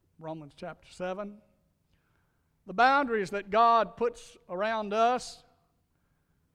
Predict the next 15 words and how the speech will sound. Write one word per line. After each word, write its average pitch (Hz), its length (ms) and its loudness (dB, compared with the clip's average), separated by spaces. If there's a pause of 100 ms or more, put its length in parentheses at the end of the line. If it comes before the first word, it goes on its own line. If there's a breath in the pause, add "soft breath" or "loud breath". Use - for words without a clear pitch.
(580)
is 185 100 -14
not 220 180 0
a 226 40 -2
bad 220 380 0
thing, 143 380 -10
it's 147 200 -16
a - 20 -18
good 190 240 -10
thing. 135 400 -14 (1700)
It 285 120 -6
takes 330 440 4
courage 240 580 2
to 240 100 -14
say 240 300 -2
no 269 480 4